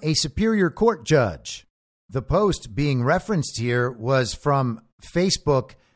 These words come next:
May fifteenth, twenty sixteen. Ashley Bartkus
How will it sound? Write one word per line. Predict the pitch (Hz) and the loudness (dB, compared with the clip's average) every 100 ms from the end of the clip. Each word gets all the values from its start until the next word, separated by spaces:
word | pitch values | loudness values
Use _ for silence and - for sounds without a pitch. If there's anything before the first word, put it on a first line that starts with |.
| _ | _
May | - 123 185 | -4 0 0
fifteenth, | 180 175 - 175 180 151 - | 2 0 0 0 0 -2 -6
twenty | 139 170 147 | -2 0 0
sixteen. | 151 139 - - 196 151 123 104 _ _ _ _ _ - | -2 -4 -4 -2 0 0 -2 -4 _ _ _ _ _ -2
Ashley | 156 185 - 208 202 | 0 2 0 -2 -4
Bartkus | 127 92 151 180 - - 175 - | -4 -2 0 0 -4 -4 -2 0